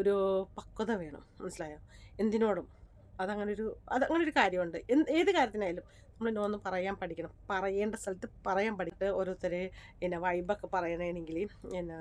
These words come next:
തള്ള വൈബോ അല്ലെങ്കിൽ എന്ത് വൈബാണ് ഈ പറയണമെന്നുണ്ടെങ്കിലും എനിക്കത് പ്രശ്നമല്ല. കാര്യം നമ്മൾ പ്രത്യേകിച്ചും പെൺകുട്ടികൾ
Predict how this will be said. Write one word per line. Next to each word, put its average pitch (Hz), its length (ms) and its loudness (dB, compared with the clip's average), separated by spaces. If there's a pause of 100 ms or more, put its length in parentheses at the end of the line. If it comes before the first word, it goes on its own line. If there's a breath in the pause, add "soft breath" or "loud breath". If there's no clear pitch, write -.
(160)
തള്ള 160 220 -6
വൈബോ 160 240 -6 (100)
അല്ലെങ്കിൽ 160 320 -8
എന്ത് 160 160 -14
വൈബാണ് 165 320 -6
ഈ 160 80 -14
പറയണമെന്നുണ്ടെങ്കിലും 160 760 -12 (460 loud breath)
എനിക്കത് 226 400 -2
പ്രശ്നമല്ല. 160 420 -6 (120)
കാര്യം 165 200 -8 (140)
നമ്മൾ 170 180 -6 (1000 loud breath)
പ്രത്യേകിച്ചും 196 580 0 (140)
പെൺകുട്ടികൾ 170 580 -4